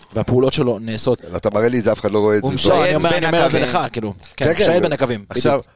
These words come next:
Speaker 4: אמרנו גם לפני המשחק מי יהיה השחקן המשחק שלך וזה, בהתחלה אמרתי שרי,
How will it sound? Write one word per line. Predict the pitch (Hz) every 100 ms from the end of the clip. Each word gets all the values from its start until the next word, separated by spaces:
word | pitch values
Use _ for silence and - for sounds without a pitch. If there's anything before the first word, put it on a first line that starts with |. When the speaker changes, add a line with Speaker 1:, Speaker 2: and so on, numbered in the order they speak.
| -
Speaker 4:
אמרנו | 131 175 185
גם | 156 139
לפני | 131 -
המשחק | 156 139 151 135
מי | 139
יהיה | 135
השחקן | 127 113 - 120 120
המשחק | 117 107 160 151
שלך | -
וזה, | 117 139
בהתחלה | 117 - 117
אמרתי | 120 117
שרי, | - 107